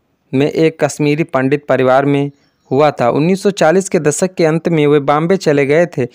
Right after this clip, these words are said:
जहां वे बॉम्बे पुलिस के अधीन एक सब इंस्पेक्टर बन गए। उन्होंने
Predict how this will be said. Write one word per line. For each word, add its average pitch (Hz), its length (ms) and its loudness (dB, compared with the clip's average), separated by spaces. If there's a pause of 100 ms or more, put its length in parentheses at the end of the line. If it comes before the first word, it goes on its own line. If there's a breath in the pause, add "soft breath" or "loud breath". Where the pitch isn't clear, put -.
(260 soft breath)
जहां 175 300 0
वे 196 80 2
बॉम्बे 160 360 0
पुलिस 175 320 -2
के 185 140 -2
अधीन 156 400 2
एक 170 260 -2 (420)
सब 185 300 -2
इंस्पेक्टर 170 580 0
बन 151 260 0
गए। 123 260 0 (340 soft breath)
उन्होंने 190 540 0